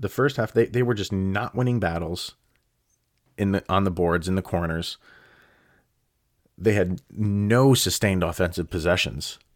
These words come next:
Nothing. I mean, it, it was getting frustrated. They would bring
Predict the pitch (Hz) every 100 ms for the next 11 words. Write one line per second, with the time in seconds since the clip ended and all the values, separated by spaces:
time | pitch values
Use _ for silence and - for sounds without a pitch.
0 | _ _ - 95 98 - 85 87 - _
1 | _ _ _ - 92 90 113 - 117 110
2 | 110 92 - 98 - 85 80 98 87 85
3 | 95 98 90 90